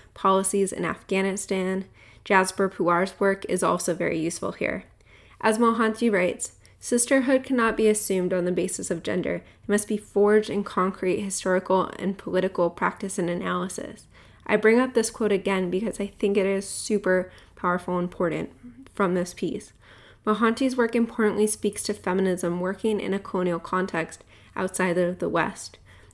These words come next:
As this course happens in the Canadian context, it is important to also look at the settler colonial context. We hear the word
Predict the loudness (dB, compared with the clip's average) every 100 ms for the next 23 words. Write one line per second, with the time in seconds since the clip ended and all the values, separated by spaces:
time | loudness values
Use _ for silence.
0 | -4 -2 0 -2 -4 2 2 2 0 -2
1 | -2 -2 -2 -4 -2 -4 -4 -2 2 4
2 | 4 4 2 -4 -4 -4 -6 -10 -20 -20
3 | -6 0 0 2 2 2 0 0 0 0
4 | -2 0 0 -2 -4 -6 -4 -4 -4 -2
5 | -2 -2 -8 -20 -6 0 2 2 0 -2
6 | 0 0 0 -2 -6 -10 -16 -18 -20 -20
7 | -10 -2 -2 4 2 4 2 2 0